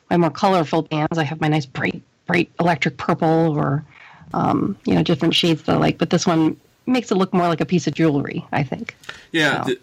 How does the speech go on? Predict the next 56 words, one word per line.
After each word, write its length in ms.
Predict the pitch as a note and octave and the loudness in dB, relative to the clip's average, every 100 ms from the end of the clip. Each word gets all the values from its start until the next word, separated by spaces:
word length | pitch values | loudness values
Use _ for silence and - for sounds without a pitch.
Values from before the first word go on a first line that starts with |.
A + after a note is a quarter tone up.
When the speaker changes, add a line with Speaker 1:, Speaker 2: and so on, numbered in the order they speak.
| - | -6
Speaker 2:
the 140 | C#3 | -2
only 180 | D#3 G3 | 0 0
downside 560 | D3 C3 C#3+ D3 C#3 B2 | 2 2 0 0 0 2
I've 140 | B2+ | 0
found 300 | B2+ A#2 C#3+ | -2 -4 -4
to 120 | B2 B2+ | 0 0
it, 220 | A#2 G#2+ | 0 -4
and 100 | A#2 | -4
it's 160 | A2+ - | -4 0
happened 320 | A#2+ A#2+ A#2 | 0 0 -6
a 40 | |
couple 300 | A2 A#2+ B2+ | -2 -4 -4
times, 300 | - A#2+ A#2 | -2 0 0
I've 120 | A2+ G2 | -2 0
been 140 | B2 | 0
at 100 | A#2 | 0
work 340 | G#2+ A#2+ - - - - | 0 -2 -2 -10 -20 -14
and 160 | A2+ A2+ | -6 -2
leaned 280 | A#2+ B2+ A#2+ | 2 2 4
over 260 | A#2+ A#2+ | 2 2
against 360 | A#2+ A#2 A#2+ - | 0 -2 -4 -4
the 180 | B2 G2+ | -2 -2
filing 420 | - A2+ A#2+ A#2+ | 0 2 2 2
cabinet 340 | B2+ A#2 A#2 A#2 | 2 2 0 -4
at 60 | |
work, 240 | A2+ B2 - | 0 0 -2
and 160 | - | -8
clink, 320 | - C3+ B2 - | 0 0 0 -2
it 100 | - | 0
<laughs> 0 | |
sticks 540 | - - - G#3 - - | 2 0 2 0 0 0
to 40 | |
the 80 | C#3+ | 0
filing 460 | - A#2+ B2 E3 F3 | 0 -2 -2 -2 -4
cabinet. 720 | - A#3+ A3 B3 B3 A#3 A3+ | -2 0 2 2 2 2 0
Speaker 1:
Oh, 280 | A3 G#3 G3 | 0 0 2
interesting. 540 | G#3 G#3+ G#3 - F#3 | 0 -2 -6 -4 0
Okay, 280 | F#3 E3+ E3 | 0 0 -2
yeah, 180 | E3 D#3+ | 0 -2
haven't 300 | E3 F#3+ A#3 | -4 -6 -6
experienced 560 | A3 D3+ A3 A3 G#3 - | -6 -8 -6 -4 -4 -2
that 280 | G#3 G3 | 0 0
yet. 340 | E3+ E3 E3 D#3+ D3 | 2 2 0 0 0
Speaker 2:
And 200 | C3 B2+ | 0 2
the 80 | C3+ | 2
runner 340 | C3+ D3 D3+ - | 2 2 0 0
on 140 | C3 | 0
my 160 | C3 B2 | 2 0
desk 340 | B2 C#3 D3 | 2 -2 -2
here, 240 | - C#3+ B2+ | -2 0 2
I 80 | A#2 | 2
have 240 | A#2+ A2+ | 0 -2
a 40 | G#2+ | -6
keyboard 500 | - E3 C3 A2 G#2+ | -4 0 0 0 -2
tray, 420 | A#2+ G#2 F#2+ E2 F2+ | -2 0 0 0 -2
and 180 | A2 | -4